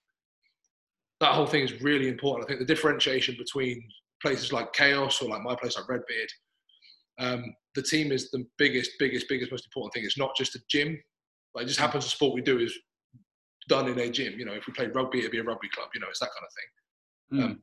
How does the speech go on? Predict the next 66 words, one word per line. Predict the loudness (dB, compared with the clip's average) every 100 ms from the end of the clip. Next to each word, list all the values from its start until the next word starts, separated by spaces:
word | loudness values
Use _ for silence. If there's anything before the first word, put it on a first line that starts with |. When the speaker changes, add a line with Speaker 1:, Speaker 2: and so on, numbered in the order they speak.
| -8
Speaker 1:
that's | -6 -2
quite | -2
an | -2
important | -4 -6 -6
differentiator. | -6 -4 -4 -4 -8
You're | -8
not | -10
just | -8
going | -6 -4 -6
to | -6
pure | -2 -2
gym | -2 -6 -8
with | -12 -14 -16 -12
the |
masses | -4 -2 -2 -6 -6 -6
to | -8 -8 _ _ _ _ _ _ _ _ _ _ -2
queue | 0 0
up | -2
for | -4
squat | -4 -4
racks. | -6 -8 -8
You |
know, | -8
it's, | -6 -6
it's, | -4 -4
it's | -6 -4 -2
much | -2 -2
more | -4 -4
than | -4
that. |
It's | -8
personality | -2 -2 0 0 0 -2
behind | -6 -6 -8
the |
venue | -8 -8 -8 -10
as | -10
well | -10
as | -10
everything | -16 -16 -16
else, | -16 -14
right? | -16 _ _ _ -6 0
Speaker 2:
Mm. | 2 2 -4 -16 0
I | 6 10
mean, | 10 10 8 -6 6
like, | 8 10
I, | 12 10 10
I | 10
literally | 10 10 12 12
make | 12 10
this | 6
clear | 8 10 10
to | 8 8
people | 8 10 10 10 6
when | 6 8
I | 8 8
do | 10 10
inductions | 8 6 6 6 6 6
and | 8
things | 4 6
around | 4 6 4
the | 6
gym | 8 8
for, | 4
like, | 6 10
new | 12
members. | 12 10 4 2